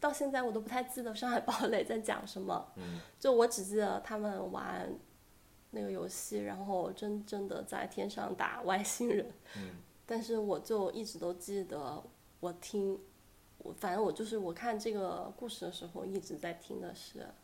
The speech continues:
Speaker 2: 嗯。
Speaker 1: 呃，这首歌。
Speaker 2: 上海堡垒是你推荐我的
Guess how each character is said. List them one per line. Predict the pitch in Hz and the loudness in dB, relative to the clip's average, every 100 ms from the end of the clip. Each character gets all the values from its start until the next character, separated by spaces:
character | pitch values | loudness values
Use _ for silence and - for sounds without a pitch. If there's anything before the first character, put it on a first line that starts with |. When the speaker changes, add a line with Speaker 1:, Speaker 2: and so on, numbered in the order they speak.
| - | -16
Speaker 2:
嗯。 | - - - - - | -16 -16 -20 -20 -14
Speaker 1:
呃， | 165 - - 170 - | -12 -10 -12 -16 -16
这 | 196 | -12
首 | 190 | -10
歌。 | - - - - - - - - | -10 -12 -16 -20 -20 -20 -20 -12
Speaker 2:
上 | - 254 220 | -2 0 2
海 | |
堡 | 101 110 | 0 -2
垒 | 120 | -2
是 | - - | -4 -4
你 | 123 - | -6 -8
推 | - 143 | -8 -6
荐 | 139 131 | -2 -2
我 | 101 - | -4 -6
的 | - 92 92 | -8 -8 -8